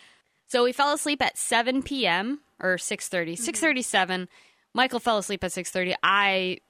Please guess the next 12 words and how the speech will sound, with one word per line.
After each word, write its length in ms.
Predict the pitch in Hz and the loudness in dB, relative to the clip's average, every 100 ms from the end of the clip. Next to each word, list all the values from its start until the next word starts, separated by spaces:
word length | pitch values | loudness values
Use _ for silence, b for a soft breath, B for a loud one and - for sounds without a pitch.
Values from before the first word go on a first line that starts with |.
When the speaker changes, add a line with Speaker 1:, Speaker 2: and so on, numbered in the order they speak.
| _ | _
Speaker 1:
stayed 600 | - - - - - 190 | -14 -12 -10 -8 -2 0
up 160 | 185 190 | 0 -2
until 240 | 170 165 | -6 -6
seven, 560 | - - 196 190 190 - | -4 0 0 0 -4 -6
and 100 | 185 | -4
then 120 | 190 175 | -2 -2
we 100 | 190 | -4
woke 380 | 165 185 196 - | 0 0 0 0
up 260 | - 175 - | 2 2 0
at 180 | - 175 | -6 -4
midnight, 540 | 165 202 185 160 180 - | -2 -2 -2 -4 -4 -6
which 320 | - 170 - | -12 -8 -8